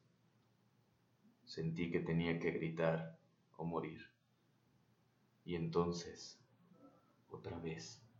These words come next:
escuchen, más fuerte, más fuerte, más fuerte, más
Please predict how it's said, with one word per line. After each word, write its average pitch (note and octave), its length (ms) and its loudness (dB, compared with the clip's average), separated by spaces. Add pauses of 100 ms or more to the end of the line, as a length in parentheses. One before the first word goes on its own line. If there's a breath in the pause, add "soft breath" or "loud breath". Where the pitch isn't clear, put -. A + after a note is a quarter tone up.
(840)
escuchen, - 560 -2 (1160)
más F2 320 -8
fuerte, E2+ 560 6 (1040)
más F2+ 280 -6
fuerte, G2 720 10 (1040)
más F2+ 480 0
fuerte, - 800 4 (1080)
más F#2+ 680 4